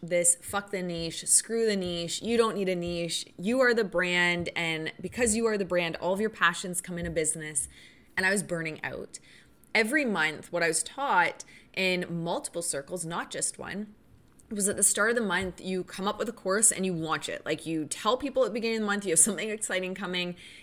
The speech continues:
you drop the graphics for it, and then you just launch it. And you do that every single month. And I was burning out. And even though I was making the money that you're supposed to be making and my business was scaling,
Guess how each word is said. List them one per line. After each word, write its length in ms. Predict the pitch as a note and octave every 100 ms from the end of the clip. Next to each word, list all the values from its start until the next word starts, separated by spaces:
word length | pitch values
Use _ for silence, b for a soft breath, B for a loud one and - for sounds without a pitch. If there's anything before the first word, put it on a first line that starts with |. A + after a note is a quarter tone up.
| B
you 320 | F#3 F3+ E3
drop 320 | D3+ F3+ G#3+ -
the 100 | G#3+
graphics 580 | G3 G3 F#3+ - -
for 240 | - F3 F3
it, 120 | -
and 120 | F3+
then 140 | E3 E3
you 100 | D#3+
just 160 | E3
launch 400 | D#3 D3+ C#3+ C#3+
it. 140 | - -
And 140 | E3+
you 60 | E3
do 200 | E3 G3
that 180 | F#3+ -
every 240 | E3+ D#3+ D#3
single 340 | - D#3+ D3
month. 340 | C#3 - - - B B B B B
And 180 | F#3 F#3
I 200 | F3+ G#3+
was 140 | A3+
burning 360 | F3 E3+ C#3+ C3
out. 380 | F2 E2 - - _
And 400 | F3 F3 F3 E3+ - -
even 220 | A3+ C#4+
though 120 | D4+
I 80 | C#4+
was 160 | G3+
making 640 | F#3 F3+ F3 G3 G3+ F#3+ F3 - _ _ - -
the 140 | F#3+
money 760 | F3 E3+ D#3+ D#3 E3+ G3 A3+ B3 -
that 240 | F3+ F3
you're 180 | E3+ E3
supposed 840 | - G#3+ - - E3 F#3 G#3+ G#3+ G#3+
to 60 |
be 160 | F#3+ G3
making 420 | E3+ D#3+ F#3+ G3+
and 80 | F#3
my 100 | D#3
business 420 | E3 F3 F#3+ F#3
was 160 | E3+ -
scaling, 520 | - D3 F3 A3+